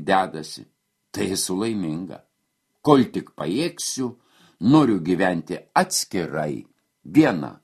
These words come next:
nuo vaikų. Zigmantas, šešiasdešimt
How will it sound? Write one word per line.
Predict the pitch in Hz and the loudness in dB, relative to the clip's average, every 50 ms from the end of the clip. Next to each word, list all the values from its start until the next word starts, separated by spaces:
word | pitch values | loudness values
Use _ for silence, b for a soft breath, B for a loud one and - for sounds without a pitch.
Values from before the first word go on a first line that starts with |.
| _ - | _ -4
nuo | 98 123 131 131 | 0 2 2 2
vaikų. | 131 123 104 - - - - - _ _ _ _ _ _ _ _ _ _ _ _ _ _ _ _ _ _ _ _ _ b b b b b b b b b b b | 2 0 -2 -2 -6 -14 -20 -20 _ _ _ _ _ _ _ _ _ _ _ _ _ _ _ _ _ _ _ _ _ b b b b b b b b b b b
Zigmantas, | 120 113 - 175 113 85 80 69 62 57 - - - - - - _ b b b b b b b b - | -2 0 2 2 2 0 -2 -6 -6 -10 -14 -16 -16 -16 -18 -18 _ b b b b b b b b -10
šešiasdešimt | - - 143 143 151 - - 135 127 110 95 80 104 98 98 - - 101 92 85 80 78 _ _ - | -2 2 4 4 4 2 -4 -6 -6 -6 -2 0 0 0 0 -2 -6 -6 -4 -4 -6 -8 _ _ -20